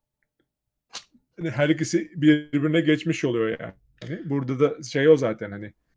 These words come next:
hani ben belki evet desperate'ım kendime taraftar bulmak için, Jace için.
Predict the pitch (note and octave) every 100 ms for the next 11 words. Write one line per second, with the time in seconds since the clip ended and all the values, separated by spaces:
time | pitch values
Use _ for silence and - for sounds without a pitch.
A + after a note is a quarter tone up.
0 | _ _ B2 C3 C#3 C#3+ C3+ B2+ C#3 B2
1 | G#2+ C3+ C3+ - A#2 A2+ D#3 E3 _ _
2 | - B2 A#2+ B2 A#2+ A#2+ - B2+ A#2+ -
3 | B2+ A#2 A#2 A#2+ A#2+ - - A#2 A2 _
4 | - A2 _ _ _ _ _ _ C3 B2+
5 | B2+ B2 A2 - G#3 A3